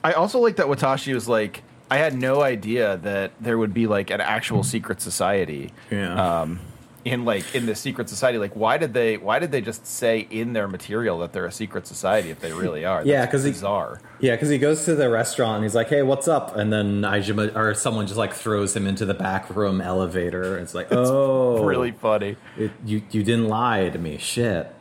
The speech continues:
Speaker 2: Um,
Speaker 1: Yeah, this is, oh, so really, I'm in a secret society, and they're like, "Yeah, actually, you're in it, and if you ever leave, you are, yeah, I mean,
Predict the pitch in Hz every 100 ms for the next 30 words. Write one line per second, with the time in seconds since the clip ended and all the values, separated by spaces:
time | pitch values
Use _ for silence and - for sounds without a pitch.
0 | - 98 98 95 110 127 165 180 135 -
1 | 170 196 107 76 107 156 117 143 185 131
2 | 101 92 110 113 107 95 131 127 - 104
3 | 117 110 104 98 98 98 95 139 190 127
4 | 135 131 123 110 - - - - 120 135
5 | 131 170 175 104 - 120 120 113 104 107
6 | - 160 113 90 123 110 78 82 120 85
7 | 69 - - 76 65 76 76